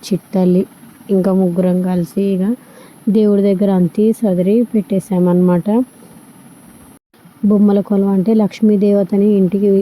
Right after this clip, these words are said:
ఇంటికి పిలవడం అనమాట. లక్ష్మీదేవతను కూర్చోబెట్టి ఆ దేవుడి దగ్గర ఇంకా పైసలు, వెండి, బంగారము అవన్నీ పెడతారనమాట. ఆ రోజు ఒక త్రీ డేస్ వరకు నాన్ వెజ్ తినొద్దు, దేవుడిని పెట్టాలా పెడితే.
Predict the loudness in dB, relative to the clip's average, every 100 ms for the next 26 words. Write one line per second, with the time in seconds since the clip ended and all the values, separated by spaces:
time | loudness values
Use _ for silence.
0 | 0 -2 0 -2 0 0 0 0 0 0
1 | -2 -2 -2 -2 -2 -2 0 0 0 -2
2 | -2 -4 -2 -2 -2 -2 -2 -2 -8 -20
3 | -14 -4 -2 2 2 2 2 2 0 0
4 | 0 0 -4 -16 -16 -2 0 0 0 -2
5 | -2 0 0 0 0 0 2 2 2 2
6 | 2 2 0 -2 0 0 0 0 0 0
7 | -2 -6 -14 -20 -20 -16 -6 -2 0 2
8 | 2 2 0 -2 -2 -2 -2 0 2 2
9 | 0 0 -2 0 0 0 0 0 0 0
10 | -4 -12 -8 -4 -2 0 0 2 0 -2
11 | -4 -2 0 0 2 2 0 -2 -2 0
12 | 0 0 0 0 2 2 2 0 -2 -4
13 | -4 -4 -4 -6 -10 -18 -20 -20 -4 -2
14 | -2 0